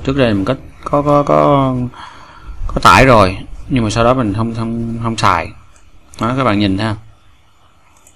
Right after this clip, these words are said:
Đó, nó ngốn cái lượng, lượng, lượng C P U là đó,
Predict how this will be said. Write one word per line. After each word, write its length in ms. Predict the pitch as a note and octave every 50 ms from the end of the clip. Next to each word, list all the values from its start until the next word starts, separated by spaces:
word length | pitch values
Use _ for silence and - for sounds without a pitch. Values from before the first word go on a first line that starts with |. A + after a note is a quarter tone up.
| _ _ _ _ _ _ _ _ _ _ _ _ _ _ _ _ _ _ _ _ _ - _ _ _ _ - - - - - - - - - - - - - _ _ _ _ _ - _ _ - - - - -
Đó, 220 | G2+ F#2+ G2 G#2 - - - - - - - -
nó 120 | C#3+ C3 B2+
ngốn 420 | C3 C3 C3 C3+ C#3 D#3 E3 D#3
cái 600 | D3 C#3 C3 C3+ C#3 D3 D3+ D3 C#3 C3 B2+ A#2+ B2 -
lượng, 380 | B2 A#2 G#2+ F2+ E2+ F#2+ G#2 G2+
lượng, 240 | G2+ G2+ G2 G2
lượng 320 | F2+ E2+ F2+ F#2 F#2+ G2+ G2
C 80 | -
P 140 | - A#2 A2+
U 260 | A2+ A2 G#2 G2+ F#2+ - - - - - - - - - -
là 600 | E2 G2+ G2+ G2+ G2 F#2 F#2 F2+ F2+ F2 F2 E2+ - F#2+ F#2+
đó, 260 | F#2 F#2 G2 A2